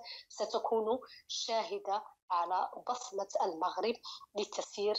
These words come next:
مجلس حقوق الإنسان. أكيد أن الأمر سوف ينعكس داخليًا. آه، نذكر بداية ذلك الزخم والحبور الداخلي، لأن كل استحقاق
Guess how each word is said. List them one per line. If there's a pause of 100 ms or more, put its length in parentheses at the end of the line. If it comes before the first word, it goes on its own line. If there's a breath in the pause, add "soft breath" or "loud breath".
(160)
مجلس
حقوق
الإنسان. (280 loud breath)
أكيد
أن
الأمر
سوف
ينعكس
داخليًا. (380 loud breath)
آه،
نذكر
بداية (440)
ذلك
الزخم (440 loud breath)
والحبور (140)
الداخلي، (360 loud breath)
لأن
كل
استحقاق